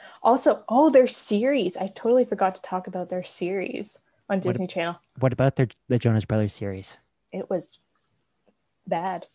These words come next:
Speaker 1: <laughs> Coming from someone that loves the Jonas Brothers, it was not good.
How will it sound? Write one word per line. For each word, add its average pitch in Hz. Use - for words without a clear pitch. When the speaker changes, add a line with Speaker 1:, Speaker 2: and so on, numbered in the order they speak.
Speaker 1:
<laughs> -
Coming 247
from 254
someone 220
that 165
loves 175
the 180
Jonas 190
Brothers, 269
it 190
was 175
not 175
good. 170